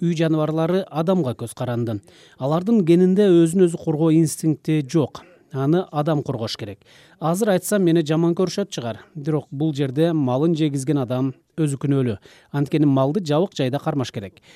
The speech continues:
Короонун терезесин ачык койбой, тор менен жабыш керек. Болбосо түндөп кайтарсын. Короонун сыртына ток жүгүртүп койсо болот.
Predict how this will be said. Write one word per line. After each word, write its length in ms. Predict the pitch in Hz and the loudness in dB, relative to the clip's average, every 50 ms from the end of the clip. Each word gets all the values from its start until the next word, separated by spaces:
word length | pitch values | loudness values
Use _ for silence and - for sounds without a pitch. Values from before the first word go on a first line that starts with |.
| - _ _ _ | -20 _ _ _
Короонун 460 | - 185 190 202 202 208 214 214 202 | -2 2 2 4 4 4 2 2 2
терезесин 580 | - - 180 175 185 170 175 180 165 - 185 170 | 2 2 2 4 4 2 2 0 0 0 0 0
ачык 300 | 156 156 - - - - | 0 0 -2 -6 -12 -8
койбой, 440 | - 160 151 147 135 143 165 180 180 | -2 0 0 0 0 2 0 0 0
тор 260 | 175 - 156 160 160 | 0 -2 -2 0 0
менен 260 | 151 131 131 135 139 | 0 0 0 -2 -2
жабыш 260 | 139 151 143 131 - | -2 -2 -2 -4 -4
керек. 300 | - 127 113 110 - - - - _ - | -6 -8 -8 -8 -10 -12 -20 -20 _ -8
Болбосо 500 | 135 139 143 147 143 156 151 - 190 180 | -4 -4 -2 -2 -2 -2 -2 -2 -4 -6
түндөп 420 | - - 185 175 175 175 170 - | -6 -4 -2 -2 0 0 -2 -2
кайтарсын. 600 | - 135 117 - 113 104 - - 104 - - _ _ _ - - - _ _ _ | -4 -6 -6 -4 -8 -10 -10 -12 -14 -16 -20 _ _ _ -20 -20 -20 _ _ _
Короонун 380 | 160 165 185 196 208 220 226 196 | 0 0 2 2 2 0 0 -2
сыртына 520 | - 190 175 170 - 170 165 165 160 160 160 _ _ | -2 -4 -6 -2 0 0 2 2 0 -2 -4 _ _
ток 180 | - 170 - | -4 -4 -4
жүгүртүп 400 | - - 151 139 147 131 - - | -4 -4 -2 -2 -2 -6 -8 -8
койсо 220 | - 147 127 - 127 | -8 -8 -6 -6 -8
болот. 340 | 110 110 113 113 - - | -8 -8 -10 -12 -14 -18